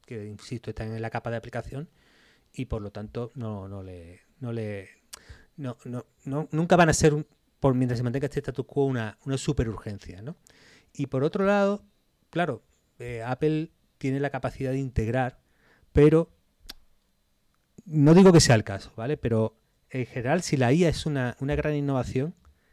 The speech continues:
eh, debería cambiar mucho las cosas.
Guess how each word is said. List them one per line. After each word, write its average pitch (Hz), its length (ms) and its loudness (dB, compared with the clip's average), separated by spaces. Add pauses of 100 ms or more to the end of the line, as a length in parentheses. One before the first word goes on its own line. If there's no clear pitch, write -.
(540)
eh, 113 880 -8
debería 131 340 4
cambiar 156 300 4
mucho 135 220 -2
las 101 120 -4
cosas. - 300 -18